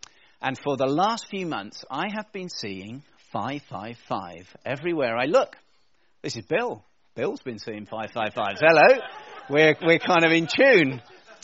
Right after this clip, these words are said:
So I kinda wang the thing up and think, "Wow, this is like, I,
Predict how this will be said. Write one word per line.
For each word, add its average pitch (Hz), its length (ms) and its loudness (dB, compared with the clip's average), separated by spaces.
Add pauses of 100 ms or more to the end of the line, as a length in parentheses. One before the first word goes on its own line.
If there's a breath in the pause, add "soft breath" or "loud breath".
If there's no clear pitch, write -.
(340 loud breath)
So 147 140 2
I 143 80 6
kinda 165 240 2
wang 196 300 2
the 170 100 -4
thing 160 220 -4
up 143 140 0
and 135 100 -10
think, 123 240 -8
"Wow, 139 300 -2
this 147 180 -6
is 113 260 -12
like, 123 280 -4
I, 123 200 -4